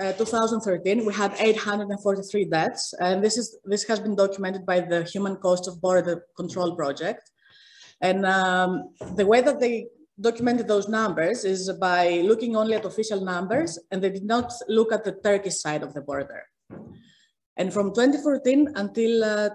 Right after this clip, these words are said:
twenty twenty-one, we have had two thousand one hundred and four, uh, dead or missing in Greece. So this, uh, number includes both the missing and the dead, whereas the previous one does not include the missing.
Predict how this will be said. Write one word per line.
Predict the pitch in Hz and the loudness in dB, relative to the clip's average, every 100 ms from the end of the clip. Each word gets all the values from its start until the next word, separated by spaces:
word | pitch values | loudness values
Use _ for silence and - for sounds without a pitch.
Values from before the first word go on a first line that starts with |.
| 240 | -2
twenty | 233 247 | -4 -2
twenty-one, | 247 233 226 196 185 269 240 | -4 -2 -2 0 2 2 0
we | |
have | 226 240 240 | -2 -4 -4
had | 226 226 - | -4 -4 -2
two | 254 | -4
thousand | 226 226 226 226 | 0 -2 0 0
one | 220 208 214 | -2 -2 -4
hundred | - 202 196 196 | -4 -6 -4 -4
and | 196 190 | -6 -6
four, | 208 185 175 - - | -2 0 0 -4 -12
uh, | 165 160 156 | -6 -2 -2
dead | 160 180 214 | 0 0 0
or | 190 | 0
missing | 180 196 196 262 - | 0 0 -2 -2 -2
in | 196 | -2
Greece. | 185 156 143 | 0 0 -2
So | 165 | 0
this, | 214 233 247 | 2 2 2
uh, | 220 208 - _ _ - | 0 0 -4 _ _ -10
number | 202 202 233 254 | -2 0 4 2
includes | 220 220 214 - | 2 0 0 -2
both | 185 233 247 220 | -2 2 2 2
the | |
missing | 233 240 269 311 - | -2 -2 0 0 2
and | - | 0
the | 180 | 0
dead, | 160 165 | 0 -2
whereas | 175 180 | -2 -2
the | 180 | -4
previous | 208 196 196 | -4 -4 -4
one | 175 | -6
does | 175 | -6
not | 170 | -8
include | 170 175 170 160 | -8 -2 -2 -2
the | |
missing. | 160 151 - - | -2 -2 -4 -12